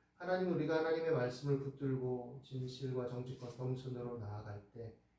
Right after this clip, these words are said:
그런 원수들의 목전에서 내게 잔치상을 차려주신다. 그만큼 우리를 회복하신다는 의미죠. 나를 회복해 주신다. 그리고 그들로 인한 번민과 고뇌와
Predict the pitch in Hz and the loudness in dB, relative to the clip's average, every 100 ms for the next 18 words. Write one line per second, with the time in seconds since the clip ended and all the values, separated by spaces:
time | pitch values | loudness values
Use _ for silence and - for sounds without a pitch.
0 | _ - 135 131 131 135 143 135 127 - | _ -2 4 4 6 4 4 2 2 -2
1 | - 131 - 135 113 120 151 - - _ | -6 -6 -6 -6 -6 -6 -6 -8 -14 _
2 | _ _ _ 123 120 139 - 123 113 113 | _ _ _ -12 -10 -8 -6 -4 -6 -8
3 | - 123 120 113 135 - - - - _ | -10 -8 -6 -6 -10 -10 -12 -18 -20 _
4 | - 131 131 139 117 120 127 127 - 214 | -6 -4 -4 -4 -6 -6 -6 -6 -4 -4
5 | - - - 180 185 123 127 139 - - | -6 -8 -8 -4 -2 0 2 0 -2 -10
6 | - - - - _ _ 117 123 - 202 | -16 -20 -20 -20 _ _ -8 -6 -4 -4
7 | 202 - - 139 - - - - _ _ | -6 -10 -14 -14 -16 -18 -20 -20 _ _
8 | _ - 151 147 151 - 165 147 139 139 | _ -6 -2 -2 0 2 6 8 8 6
9 | 131 135 139 139 135 131 - 127 127 123 | 4 6 6 6 6 4 2 -2 0 -2
10 | 123 120 | -2 -6